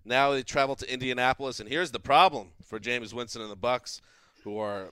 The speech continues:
putting their season back together, five and five. But now, uh, Mark Sessler,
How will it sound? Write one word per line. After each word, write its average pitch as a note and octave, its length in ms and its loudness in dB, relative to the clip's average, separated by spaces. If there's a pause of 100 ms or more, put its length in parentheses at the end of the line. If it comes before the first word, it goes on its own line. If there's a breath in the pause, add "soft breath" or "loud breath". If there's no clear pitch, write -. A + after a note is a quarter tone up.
putting D#3 240 0
their A#2 100 -2
season C#3 440 -2
back C3+ 280 2
together, B2 520 0 (320 soft breath)
five C3+ 320 2
and B2 100 -12
five. B2+ 260 2
But A2 120 -8
now, B2+ 360 -2 (300)
uh, A2 260 2
Mark A#2+ 200 -4
Sessler, B2+ 500 -2